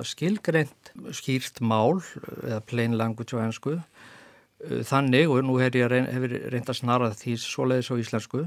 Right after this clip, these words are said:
„Texti er á skýru máli ef orðalag, setningaform og framsetning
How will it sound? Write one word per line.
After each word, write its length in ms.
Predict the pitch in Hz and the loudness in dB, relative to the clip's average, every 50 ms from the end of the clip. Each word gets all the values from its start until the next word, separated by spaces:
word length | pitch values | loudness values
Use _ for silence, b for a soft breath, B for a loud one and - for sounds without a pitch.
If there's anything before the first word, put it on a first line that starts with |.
| 170 - - | -6 -8 -4
„Texti 440 | - 143 156 - - - - 151 143 | -4 -4 -4 -4 -6 -2 0 2 2
er 120 | 143 139 | 2 2
á 40 | 131 | 0
skýru 480 | 117 - - - 139 143 160 156 160 147 | -2 -4 -6 -6 -4 -4 -2 0 0 2
máli 480 | 131 123 113 110 104 101 113 143 156 B B B B B B B B B B - | 2 2 2 2 2 -2 -2 -4 -6 B B B B B B B B B B 0
ef 200 | 131 123 120 - - | 2 2 2 2 2
orðalag, 560 | 135 135 147 156 151 147 151 156 156 156 143 | 2 4 4 6 6 6 6 6 6 4 2
setningaform 800 | 127 - - 151 147 - - 156 135 - 131 - 139 139 127 120 | 0 -4 -4 -4 -4 -4 -6 -4 -2 -2 -2 0 0 -2 0 0
og 80 | 104 95 | -2 -2
framsetning 720 | - - 131 147 143 - 156 147 - - 151 151 151 - | -2 -2 -2 -2 -2 -2 -4 -4 -4 -2 -4 -4 -4 -6